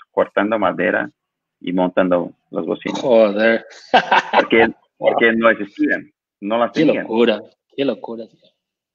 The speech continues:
Speaker 2: <laughs> Qué
Speaker 1: Mm,
Speaker 2: locura.
Speaker 1: ¿qué va a decir?
Speaker 2: Locura.
Speaker 1: Estamos
Speaker 2: Y
Speaker 1: en,
Speaker 2: Ajá.
Speaker 1: estamos en un, en un lugar, en un sitio que no, nadie llega pronto, no es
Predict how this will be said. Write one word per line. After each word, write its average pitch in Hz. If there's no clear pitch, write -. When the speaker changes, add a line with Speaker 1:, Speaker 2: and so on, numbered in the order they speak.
Speaker 2:
<laughs> -
Qué -
Speaker 1:
Mm, 87
Speaker 2:
locura. 117
Speaker 1:
¿qué 110
va 101
a -
decir? 101
Speaker 2:
Locura. 101
Speaker 1:
Estamos 104
Speaker 2:
Y 95
Speaker 1:
en, 92
Speaker 2:
Ajá. 120
Speaker 1:
estamos 101
en 110
un, 110
en 104
un 104
lugar, 107
en 101
un 101
sitio 131
que 98
no, 98
nadie 131
llega 123
pronto, 123
no 101
es 98